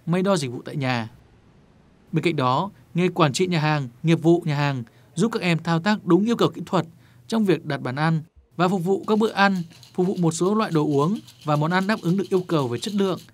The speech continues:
vệ sinh an toàn thực phẩm, an ninh, chu đáo và lịch sự. Trường đào tạo các em phục vụ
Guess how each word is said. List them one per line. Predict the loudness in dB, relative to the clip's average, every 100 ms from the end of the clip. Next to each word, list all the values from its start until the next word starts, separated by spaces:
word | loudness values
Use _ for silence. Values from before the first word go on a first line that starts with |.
| -18 -4
vệ | -2
sinh | 0 -2
an | -2
toàn | -6 -6
thực | -6
phẩm, | -2 -2 -4 -14 -14 -6
an | -2
ninh, | 0 -2 -4 -12 -2
chu | 0
đáo | 2 2
và | 0
lịch | -2 -2
sự. | -4 -4 _ _ _ _ _ _ _
Trường | 0 2
đào | 4
tạo | 4 2 0
các | -2
em | 0 0
phục | 0
vụ | -2